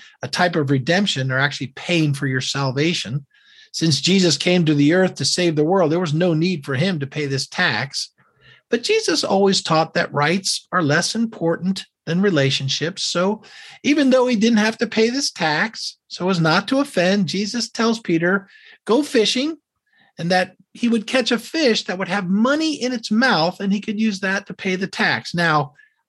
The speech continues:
I've done a lot of fishing and I have caught a lot of fish in my life. And I have to admit, <laughs> I've told a lot of good fish stories, but never one like this. Man, reading this makes me laugh.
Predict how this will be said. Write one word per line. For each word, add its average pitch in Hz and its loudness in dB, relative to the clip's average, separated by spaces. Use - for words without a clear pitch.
I've 175 0
done 170 2
a 156 4
lot 143 4
of 240 -2
fishing 147 0
and 131 -6
I 139 0
have 139 0
caught 139 -4
a 123 -2
lot 147 2
of 202 -2
fish 165 0
in 131 -6
my 135 -2
life. 117 -2
And 117 -6
I 151 2
have 175 0
to 165 -4
admit, 147 0
<laughs> - -20
I've 165 -2
told 190 2
a 151 -2
lot 151 -2
of 139 -6
good 170 -2
fish - -2
stories, 117 -6
but 180 0
never 220 4
one 180 2
like 165 2
this. 143 0
Man, 170 2
reading 180 2
this 185 0
makes 151 -2
me 147 0
laugh. 139 -4